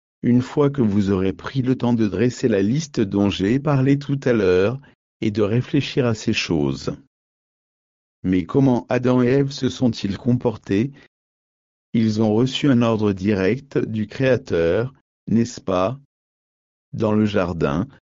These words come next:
de garder le jardin, de l'habiller, de l'améliorer. Comment ont-ils fait ? Veuillez vous reporter à la Genèse trois,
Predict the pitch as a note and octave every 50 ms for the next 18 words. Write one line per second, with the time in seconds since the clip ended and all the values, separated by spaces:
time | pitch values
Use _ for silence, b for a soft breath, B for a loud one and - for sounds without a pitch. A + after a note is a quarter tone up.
0 | _ _ _ - - D#2+ F#2+ G#2+ F#2 F2 G#2 G#2+ A#2 A2+ A#2 A#2+ B2 A#2 G#2+ G#2
1 | G2+ G2+ F2 F2 F2 D#2+ D#2 C#2+ C#2+ E2+ - B B B _ _ _ _ - -
2 | G2+ G2+ F#2+ A2+ A2+ A2+ A#2+ A#2 G2+ G2 F#2+ G#2+ C#3+ E3 - _ _ _ _ _
3 | - - G#2 A2 A#2+ A2+ A2 G#2+ A2 A#2+ A#2 A2+ A2 G#2+ G#2 G2 E2 D#2+ C2+ B1
4 | B1 - _ _ _ _ _ _ _ _ _ _ _ _ _ _ _ _ _ -
5 | - C#3+ C3 B2 A2 G2+ G2+ G#2 - - A#2 A2+ A2 - - - G#2+ G#2 G2 -
6 | - B2 A#2 A2+ A#2+ D3+ D#3+ - - _ _ _ _ _ _ _ _ _ _ _
7 | _ _ _ _ _ - - G#2+ G#2+ A#2 A#2+ A#2 A2+ A#2 A#2+ A#2+ A2+ A#2 A#2+ G#2+
8 | G#2+ A2 G#2+ - A#2+ G#2+ - - - - A2+ G#2 F#2+ F#2 F#2+ F#2+ F#2+ G2+ A2+ A2+
9 | G#2+ G#2 G#2 G2+ F#2+ F2+ F2 - - - - - F2 D#2+ D#2 D#2+ D#2